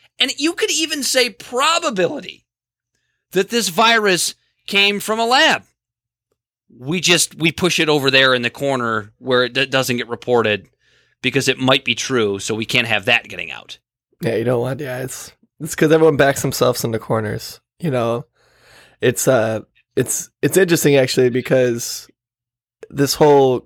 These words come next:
Speaker 2: covid thing has even, I think even for, like, people like me and you, it's been a very, like, ground-shaking thing.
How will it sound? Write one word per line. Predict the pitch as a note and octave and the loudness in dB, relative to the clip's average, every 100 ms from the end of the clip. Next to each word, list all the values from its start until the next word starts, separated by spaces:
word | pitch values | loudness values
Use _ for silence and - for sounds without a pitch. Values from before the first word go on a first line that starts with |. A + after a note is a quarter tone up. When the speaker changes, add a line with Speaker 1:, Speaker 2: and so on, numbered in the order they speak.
| _ | _
Speaker 2:
covid | - C#3 C3 A#2+ | 4 4 4 2
thing | - B2+ B2 A#2 A#2 - _ _ | 2 2 2 -2 -12 -18 _ _
has | A#2+ C#3 C3 C3 - - | 0 2 2 0 -8 -2
even, | C#3 A#2+ | -2 0
I | A#2+ | 0
think | C3+ G#3+ G3+ | 2 0 2
even | F#3 D#3+ | 0 4
for, | D#3+ C3+ | 2 2
like, | C3 | -2
people | C#3+ C3+ | -2 0
like | B2+ C3+ | 0 0
me | C3+ | 0
and | B2+ C3 | 0 0
you, | B2+ | 0
it's | A#2 - | -2 -2
been | - E3+ C#3+ B2 _ _ _ _ - _ _ _ | 2 2 0 -8 _ _ _ _ -20 _ _ _
a | A#2+ | -2
very, | B2 C3 C3+ B2+ | 4 4 6 4
like, | A#2+ A2 G#2+ - - | 2 0 -2 -10 -12
ground-shaking | - C#3+ C3+ C3 C3+ C3 A#2 | 2 2 4 2 0 0 -6
thing. | - B2+ A2+ G#2 | -2 -2 -2 -4